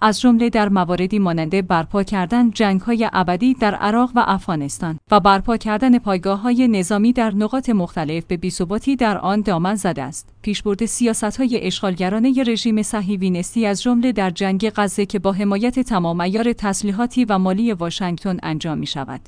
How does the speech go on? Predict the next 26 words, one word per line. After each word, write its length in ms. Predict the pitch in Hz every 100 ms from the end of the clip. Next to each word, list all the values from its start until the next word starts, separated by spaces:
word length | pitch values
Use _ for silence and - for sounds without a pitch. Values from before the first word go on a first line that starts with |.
| -
در 140 | 233 233
یک 220 | 233 233
سال 300 | - 262 254
و 100 | 214
نیم 160 | 208 185
گذشته 500 | 185 185 185 226 208
غرب 280 | 214 196
آسیا 440 | 196 185 185 208 202
را 140 | 190
در 200 | 180 170
آستانه 560 | - 190 - 208 202 202
یک 320 | 214 202 214
درگیری 520 | 214 190 175 185 196
تمام 400 | 208 202 175 170
عیار 280 | 185 214 226
منطقه‌ای 600 | 185 180 226 208 247 254
قرار 300 | 185 156 135
داد. 240 | 131 139 - _ _ -
باید 320 | 226 226 247 247
اطمینان 520 | 196 - 208 190 233
حاصل 340 | 214 190 - 233
شود 420 | 240 196 196 196
که 120 | 226
ایرانی‌ها 640 | - 196 175 170 175 226
تقلب 500 | 233 220 190 180 202 208
نمی‌کنند. 640 | 202 147 - 143 147 -